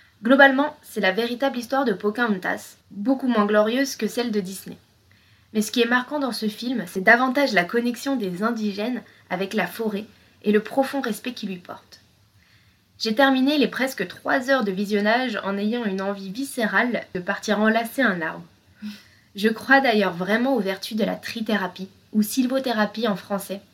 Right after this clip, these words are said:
ou encore Shinrin-yoku, désolée, en japonais, désignant un bain de forêt. Je pratique cette thérapie lorsque je vais en forêt, et King Lee affirme d'ailleurs que c'est,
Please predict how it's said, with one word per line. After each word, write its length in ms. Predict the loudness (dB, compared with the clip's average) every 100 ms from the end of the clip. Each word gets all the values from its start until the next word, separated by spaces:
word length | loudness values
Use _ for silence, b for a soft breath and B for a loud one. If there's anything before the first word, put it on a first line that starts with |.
| _ _
ou 120 | -2 2
encore 420 | 2 4 2 0 -8 b b b
Shinrin-yoku, 880 | 2 4 4 4 4 2 0 -2 -2 _ _ _ -20 B B _
désolée, 400 | -4 -2 -2 -4 B B B B
en 140 | 2
japonais, 540 | 4 4 2 2 2 0 -8
désignant 520 | -2 0 4 4 4 0
un 160 | 0
bain 300 | 0 2 2
de 120 | 2 -2
forêt. 360 | -4 -10 -12 -18 _ _
Je 120 | -4 -2
pratique 360 | -2 -4 -2
cette 160 | 0 0
thérapie 400 | 2 2 2 0
lorsque 300 | 0 0 0
je 60 | 2
vais 140 | 2
en 100 | 0
forêt, 380 | 0 -2 -2 -4 -10 _ _
et 120 | -2 -2
King 360 | 0 4 6
Lee 240 | 6 4 -2 -6 _ _ _
affirme 380 | 0 2 2 4
d'ailleurs 460 | 4 2 0 -2
que 100 | -4
c'est, 300 | -4 -2 -4